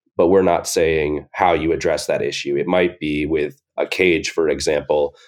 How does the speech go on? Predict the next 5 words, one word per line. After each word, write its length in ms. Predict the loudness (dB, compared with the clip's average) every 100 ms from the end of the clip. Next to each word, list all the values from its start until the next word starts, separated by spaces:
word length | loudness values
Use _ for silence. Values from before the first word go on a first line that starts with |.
| _ -2
that 220 | -2 0
tries 320 | 0 0 0
to 200 | -4 -6
capture 840 | -2 0 0 0 0 0 0 -2 _ _ -2
the, 680 | 0 2 2 0 0 -2